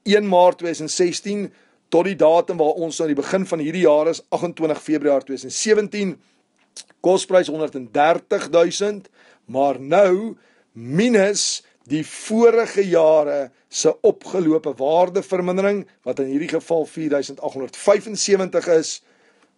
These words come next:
maal met die vyftien persent waardevermindingskoers per jaar, en hierdie finansiële jaar is hy vir die hele jaar gebruik, dus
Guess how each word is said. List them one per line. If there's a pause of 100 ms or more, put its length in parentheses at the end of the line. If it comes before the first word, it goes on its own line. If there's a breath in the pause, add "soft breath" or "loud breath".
(100)
maal
met (360)
die
vyftien
persent (200)
waardevermindingskoers (160)
per (160)
jaar, (420)
en
hierdie
finansiële
jaar (320)
is
hy
vir
die (140)
hele
jaar
gebruik,
dus